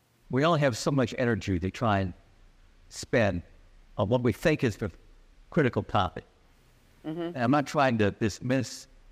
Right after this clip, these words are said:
Speaker 1: the budget deficit as being a critical issue. If the economy starts to weaken, uh, and the budget deficit starts to go up, it is possible that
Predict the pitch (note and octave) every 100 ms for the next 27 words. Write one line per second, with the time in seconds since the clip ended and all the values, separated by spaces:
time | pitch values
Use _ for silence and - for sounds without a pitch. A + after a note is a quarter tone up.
0 | - - G#2+ C3 A2+ G#2 A#2 - A2 -
1 | G2+ - A#2+ G#2+ F#2 - B2 G#2+ F#2+ B2+
2 | B2+ - - - _ _ _ - A#2 B2
3 | E3 F3 D#3+ - D#3 - A#2 D3 G#3+ B2
4 | F#2+ - - _ _ _ - _ _ _
5 | _ _ _ _ _ A#2 G#2 G2+ - A2+
6 | G#2+ C3+ D3 C#3+ A2+ C3+ - C3+ - B2+
7 | A2+ B2 A2+ G#2+ - G3+ - - - _
8 | _ _ _ _ _ _ _ _ _ -
9 | B2+ A#2 G#2+ D3 D#3+ F#3 B2+ G#2 G2+ -
10 | A2